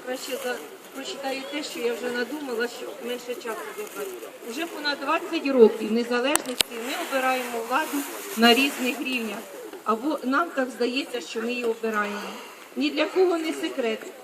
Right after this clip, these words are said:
що ні сам процес виборів, ні процес підрахунку, ні закони про вибори є вкрай недосконалими в наших реаліях.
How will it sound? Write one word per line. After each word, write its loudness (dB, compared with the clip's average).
що 2
ні 0
сам 4
процес -4
виборів, 0
ні 2
процес -2
підрахунку, -2
ні 4
закони 2
про 2
вибори 2
є 6
вкрай 2
недосконалими -2
в 0
наших 4
реаліях. 2